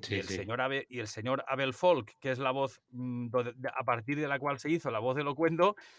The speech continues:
Speaker 2: pues estará harto de ver vídeos con su voz diciendo paridas y dirá, "Madre mía, pues,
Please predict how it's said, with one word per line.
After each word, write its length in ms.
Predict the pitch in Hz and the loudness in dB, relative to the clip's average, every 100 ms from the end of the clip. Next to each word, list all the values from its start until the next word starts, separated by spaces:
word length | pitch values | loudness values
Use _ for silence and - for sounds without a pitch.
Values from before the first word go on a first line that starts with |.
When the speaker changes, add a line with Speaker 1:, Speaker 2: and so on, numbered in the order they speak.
| - _ | -20 _
Speaker 2:
pues 180 | 131 113 | -4 -4
estará 340 | 120 143 147 | 0 2 4
harto 240 | 151 143 | 4 4
de 100 | 180 | 4
ver 160 | 165 156 | 4 4
vídeos 360 | 165 170 185 175 | 2 2 2 2
con 160 | 160 | -2
su 140 | 135 151 | 0 2
voz 200 | 180 190 | 4 4
diciendo 400 | 180 170 165 175 | 0 0 0 2
paridas 520 | - 175 165 160 - | 2 2 2 0 -6
y 160 | 135 | -6
dirá, 400 | 127 123 117 110 | -4 -4 -4 -4
"Madre 320 | 104 107 131 101 | -6 -6 -4 -6
mía, 240 | 131 117 | -6 -8
pues, 160 | 98 95 | -8 -12